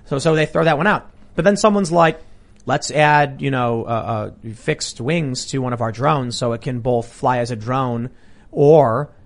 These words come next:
you know, convert to a glider." And people have done things like that. And you're like, "Oh, that's interesting. That could save power when it's in glide mode and then convert into a quadcopter by the wings turning up."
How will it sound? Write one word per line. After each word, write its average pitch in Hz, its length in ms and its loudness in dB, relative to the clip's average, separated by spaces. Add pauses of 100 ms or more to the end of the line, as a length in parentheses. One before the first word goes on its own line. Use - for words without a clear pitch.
(100)
you 127 120 -6
know, 117 100 -4
convert 127 400 -6
to 135 140 -6
a 113 40 -6
glider." 131 360 0
And 113 100 -8
people 120 160 -8
have 107 80 -6
done 170 160 -2
things 123 240 -6
like 113 200 -6
that. 123 80 -2
And 117 100 -8
you're 127 80 -4
like, 113 180 -4
"Oh, 170 60 0
that's 151 200 -4
interesting. 117 380 -8
That 127 120 -6
could 117 120 -10
save 120 260 -6
power 143 320 -2
when 117 120 -6
it's 117 80 -10
in 110 100 -8
glide 139 300 -2
mode 110 280 -6
and 110 120 -6
then 107 160 -10
convert 113 400 -8
into 117 180 -10
a 110 60 -8
quadcopter 120 560 -6
by 110 100 -6
the 104 80 -8
wings 117 220 -8
turning 110 280 -12
up." 160 220 -8